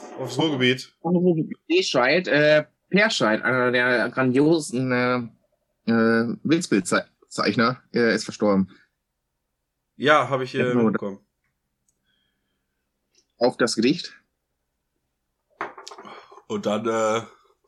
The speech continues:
Speaker 1: bin ich auch eigentlich so durch für heute.
Speaker 2: Echt, du? Auch? Ich auch?
Speaker 1: Ja.
Speaker 2: Bleibt mir nichts anderes zu sagen als, äh, schöner Podcast.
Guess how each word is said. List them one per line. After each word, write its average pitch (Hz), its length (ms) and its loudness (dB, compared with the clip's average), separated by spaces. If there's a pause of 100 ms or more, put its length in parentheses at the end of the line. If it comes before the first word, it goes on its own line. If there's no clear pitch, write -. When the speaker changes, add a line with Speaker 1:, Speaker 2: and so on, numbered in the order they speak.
(1900)
Speaker 1:
bin 127 240 -4
ich 131 160 -2
auch 160 160 4
eigentlich 170 260 2
so 170 360 0 (320)
durch 196 280 4
für 143 120 0
heute. 104 420 0 (1300)
Speaker 2:
Echt, 202 260 0
du? 214 180 2 (180)
Auch? 202 220 -2 (200)
Ich 160 160 -6
auch? 135 300 -2
Speaker 1:
Ja. 120 180 -8 (1160)
Speaker 2:
Bleibt 113 320 -2
mir 165 100 2
nichts 151 140 -2
anderes 151 240 -4
zu 139 80 -4
sagen 131 340 -2
als, 139 380 0
äh, 135 380 0 (840)
schöner 139 200 0
Podcast. 120 520 -4